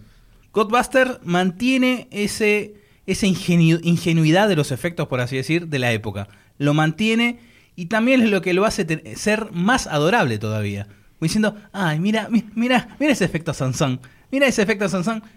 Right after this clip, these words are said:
que queda bien." Cuando salta el perro, en, sale la, del departamento de Rick Moranis, se ve el bordecito, ese, el verdecito,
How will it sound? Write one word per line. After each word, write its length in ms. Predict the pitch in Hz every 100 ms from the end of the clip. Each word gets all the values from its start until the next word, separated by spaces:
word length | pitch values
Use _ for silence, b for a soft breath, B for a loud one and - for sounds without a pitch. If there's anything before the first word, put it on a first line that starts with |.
| b _
que 120 | 277
queda 220 | 302 269
bien." 240 | 254 196 110
Cuando 260 | 135 151
salta 240 | 165 277 214
el 100 | 170
perro, 460 | 190 151 156 190
en, 720 | - 135 131 127 127 127 120 117
sale 240 | 175 170
la, 100 | 135
del 100 | 123
departamento 420 | 123 123 139 170
de 40 | 143
Rick 120 | 151
Moranis, 380 | 143 131 123 - b
se 220 | b - 277
ve 80 |
el 80 | 214
bordecito, 720 | 156 139 170 160 147 127 120
ese, 260 | 127 - 120
el 160 | 110 120
verdecito, 580 | 131 123 190 165 110